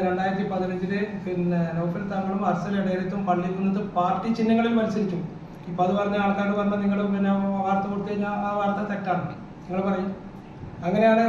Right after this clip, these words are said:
പയ്യനടം പിന്നെ മേഖലയില് ഈ മുസ്തഫ മറവൻ എന്ന് പറഞ്ഞ ആള് പാർട്ടിക്ക് ആ അതിന്റെ മുന്നേ വല്ല സീറ്റും അവിടെ ഉണ്ടായിരുന്നു. ഈ പയ്യനടം മേഖലയിൽ ഒരു സ്വാധീനവും ഇല്ലാത്ത മേഖലയായിരുന്നു. അങ്ങനെ മുസ്തഫ മറവന്റെ കേ-, പിന്നെ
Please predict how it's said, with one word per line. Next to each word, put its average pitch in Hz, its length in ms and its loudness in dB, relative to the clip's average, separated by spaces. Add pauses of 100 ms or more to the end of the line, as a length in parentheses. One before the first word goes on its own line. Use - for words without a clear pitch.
(120)
പയ്യനടം 208 400 2 (120)
പിന്നെ 202 260 2 (260)
മേഖലയില് 202 540 0 (300)
ഈ - 20 -8 (300)
മുസ്തഫ 190 280 -2 (160)
മറവൻ 190 280 0
എന്ന് 190 120 -4
പറഞ്ഞ 180 220 -4
ആള് 165 180 -4 (500)
പാർട്ടിക്ക് 196 460 0
ആ - 20 2 (120)
അതിന്റെ 190 240 -2
മുന്നേ 190 200 -6
വല്ല 190 220 -4
സീറ്റും 185 300 -2
അവിടെ 180 180 -2
ഉണ്ടായിരുന്നു. 170 400 0 (320)
ഈ - 100 -6
പയ്യനടം 175 400 0 (220)
മേഖലയിൽ 170 420 0
ഒരു 196 120 -2 (180)
സ്വാധീനവും 180 440 0 (100)
ഇല്ലാത്ത 180 260 2 (100)
മേഖലയായിരുന്നു. 175 520 0 (520)
അങ്ങനെ 160 240 -4
മുസ്തഫ 180 260 -2 (100)
മറവന്റെ 185 400 0
കേ-, 180 200 -2 (260)
പിന്നെ 175 200 0